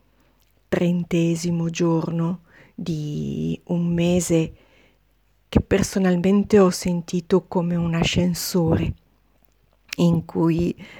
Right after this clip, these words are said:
eh, anche più volte in un giorno si aprivano piani che presentavano situazioni di polarità anche molto distanti una dall'altra, quindi un mese,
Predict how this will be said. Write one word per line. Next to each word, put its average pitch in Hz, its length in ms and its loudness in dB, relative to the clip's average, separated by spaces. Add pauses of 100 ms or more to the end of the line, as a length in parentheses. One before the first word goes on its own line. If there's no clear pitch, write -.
(140)
eh, - 680 -2 (180)
anche 180 420 4
più 180 220 -2
volte 175 380 4
in 175 200 2
un 175 180 0
giorno 170 680 0 (520)
si - 220 -4
aprivano 180 560 2
piani 175 640 0
che 180 160 -6
presentavano 170 920 0
situazioni 175 1000 2 (500)
di 165 100 -10
polarità 165 680 2
anche 165 680 2
molto 165 460 2
distanti 165 800 -2
una 165 200 0
dall'altra, 156 800 -4
quindi 180 480 0 (340)
un 180 200 2
mese, 185 640 6